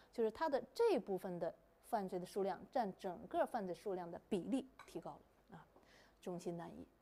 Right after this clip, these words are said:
啊，那么这是我们讲的，从总体来说呢，我们也能够找着一些相对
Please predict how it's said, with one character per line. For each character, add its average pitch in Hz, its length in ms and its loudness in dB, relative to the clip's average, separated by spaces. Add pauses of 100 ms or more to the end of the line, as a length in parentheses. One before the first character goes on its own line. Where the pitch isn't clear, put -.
(260)
啊， 160 140 -14 (220)
那 262 120 4
么 277 60 6
这 370 160 8
是 233 100 6
我 185 120 6
们 190 100 0
讲 165 220 0
的， 175 80 0
从 214 160 -2
总 254 240 2
体 247 80 0
来 175 180 0
说 190 140 0
呢， 170 160 0 (960)
我 208 160 2
们 233 120 4
也 233 140 6
能 180 220 -2
够 381 160 4
找 - 240 -2
着 185 120 0
一 185 140 2
些 185 180 0
相 302 360 -6
对 220 200 0